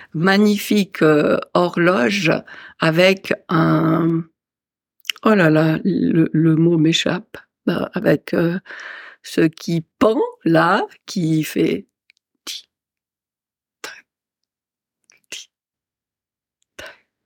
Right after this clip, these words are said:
Et ce balancier qui va d'un côté de l'autre. C'est comme la, la médaille et son revers. Eh bien, dans nos vies aussi,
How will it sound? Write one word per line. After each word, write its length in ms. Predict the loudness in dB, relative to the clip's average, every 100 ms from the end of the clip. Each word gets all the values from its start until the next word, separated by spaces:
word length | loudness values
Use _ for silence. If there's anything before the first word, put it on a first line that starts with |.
| _ _ _ _ _ _ 0
Et 300 | 4 4 2
ce 220 | -8 -2 0
balancier 1000 | 2 2 4 2 2 0 2 2 0 -6 -20 _ _ _
qui 180 | -2 2
va 380 | 2 2 0 -2
d'un 300 | 0 2 2
côté 600 | 2 0 2 2 2 0
de 200 | 0 4
l'autre. 800 | 4 4 2 0 0 -2 -8 -18 _ _ _ _ _ _ _ _ _ _ _
C'est 180 | -4 -2
comme 440 | 0 2 2 0 0
la, 440 | 2 2 2 0 0
la 760 | -2 -2 -4 -6 -8 -6 -2
médaille 640 | 2 4 4 2 2 2 2
et 140 | 2
son 260 | 0 0 -2
revers. 840 | 0 0 2 2 0 0 -2 -2 -10 -20 -20 -18 0
Eh 20 |
bien, 300 | 2 4 0 -12 _ _ _ _
dans 200 | 2 4
nos 200 | 6 4
vies 280 | 4 2 2
aussi, 420 | 2 2 0 -2